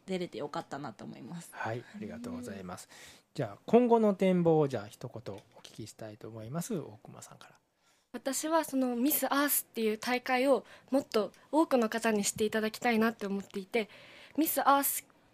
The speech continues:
Speaker 3: 京都大会って何？」って言われたら、まず「ミスユニバースって知ってる？」っていう感じから始まっていくので、もうミスアースっていう京都、ん、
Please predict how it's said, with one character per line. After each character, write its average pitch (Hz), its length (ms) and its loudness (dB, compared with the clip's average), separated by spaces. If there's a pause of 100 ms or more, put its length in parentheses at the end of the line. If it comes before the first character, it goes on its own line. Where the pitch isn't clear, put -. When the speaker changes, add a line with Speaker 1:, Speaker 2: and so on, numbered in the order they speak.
(140)
Speaker 3:
京 277 180 4
都 277 100 0
大 285 240 2
会 233 240 4
っ 214 60 0
て - 180 -2
何？」 262 300 8
っ - 20 -20
て - 120 -20
言 220 120 8
わ 214 60 4
れ 233 100 4
た 254 140 -2
ら、 285 180 2 (320)
ま 285 140 4
ず 233 100 0
「ミ 269 160 6
ス 262 140 0
ユ 262 100 4
ニ 302 140 2
バ 233 160 6
ー - 20 -16
ス - 100 -8
っ - 40 -10
て - 120 -6
知 185 100 -2
っ - 20 -6
て 208 160 4
る？」 226 180 4
っ - 20 -20
て 226 100 0
い 226 40 8
う 214 60 6
感 240 220 0
じ 226 100 -2
か 233 100 4
ら 226 80 2
始 233 240 0
ま 233 120 2
っ 226 40 -4
て - 140 -6
い 233 80 -2
く 240 100 0
の 208 140 2
で、 220 180 4 (340)
も 240 100 0
う - 20 4
ミ 277 120 6
ス 269 220 2
ア 277 80 6
ー 285 60 2
ス 226 140 -2
っ - 20 -4
て - 180 -6
い 226 140 2
う 220 100 -4
京 247 180 0
都、 254 100 0
ん、 220 380 -4